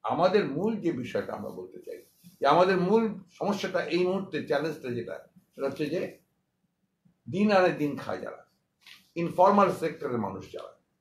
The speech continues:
তারা কিন্তু ইতিমধ্যেই সাত আট দিন প্রায় রাস্তায় বেরিয়ে যাওয়ার অবস্থা হয়েছে। এবং আমি আজকেও, আহ, একটু বাইরে গিয়েছিলাম ওষুধের জন্যে, সেখানে আমি দেখেছি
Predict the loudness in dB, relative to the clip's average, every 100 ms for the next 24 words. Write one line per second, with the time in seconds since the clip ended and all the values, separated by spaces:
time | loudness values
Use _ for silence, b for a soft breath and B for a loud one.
0 | _ 4 6 4 0 -4 -2 4 4 6
1 | 2 0 -2 -2 0 -2 -2 -6 -8 -16
2 | _ -10 0 2 2 0 -2 2 2 4
3 | 0 0 0 0 -4 -8 -14 -12 -14 -16
4 | -20 _ _ _ -2 2 4 2 0 0
5 | 4 4 2 -8 _ -4 -2 -2 -4 -6
6 | -8 -4 -4 -2 -2 -2 -2 -2 -4 -6
7 | -4 -2 -4 -10 -12 -4 -4 -4 -8 -16
8 | _ -10 -6 -4 -4 -4 -6 -6 -8 -8
9 | -10